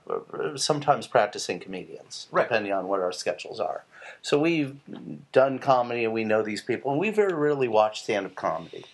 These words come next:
Speaker 2: Mm-hmm.
Speaker 1: But this week we actually saw two performers. One was Dana Gould, who used to be the head writer of The Simpsons.
Speaker 2: Right.
Speaker 1: Even if you don't know who
Speaker 2: No, I know.
Speaker 1: he is
Speaker 2: I
Speaker 1: or have seen his wor-, his stand-up work, you have laughed at his jokes.
Speaker 2: Right.
Speaker 1: And we saw Sarah Silverman perform.
Speaker 2: Mm-hmm.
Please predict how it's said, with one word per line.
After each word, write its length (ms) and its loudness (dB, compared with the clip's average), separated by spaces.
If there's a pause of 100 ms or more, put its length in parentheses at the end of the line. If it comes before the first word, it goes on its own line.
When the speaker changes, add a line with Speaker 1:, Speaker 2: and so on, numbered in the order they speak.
(260)
Speaker 2:
Mm-hmm. 280 -8
Speaker 1:
But 300 4
this 240 0
week 200 0
we 80 6
actually 260 0
saw 240 2
two 200 -8
performers. 760 -2
One 240 2
was 160 0
Dana 340 -2
Gould, 360 0
who 100 -4
used 280 -6
to 60 -14
be 140 -4
the 380 -12
head 180 0
writer 220 2
of 100 -6
The 80 -4
Simpsons. 580 -4 (220)
Speaker 2:
Right. 180 -2
Speaker 1:
Even 220 2
if 100 -2
you 80 -2
don't 160 4
know 420 0
who 380 0
Speaker 2:
No, 120 6
I 80 6
know. 100 2
Speaker 1:
he 100 4
is 160 2
Speaker 2:
I 40 4
Speaker 1:
or 80 4
have 80 -6
seen 260 0
his 180 2
wor-, 260 0
his 180 0
stand-up 420 2
work, 220 0
you 340 2
have 180 -6
laughed 380 4
at 80 0
his 180 -2
jokes. 380 2
Speaker 2:
Right. 200 2 (360)
Speaker 1:
And 140 4
we 80 0
saw 200 4
Sarah 320 0
Silverman 540 -4
perform. 320 -10
Speaker 2:
Mm-hmm. 240 -10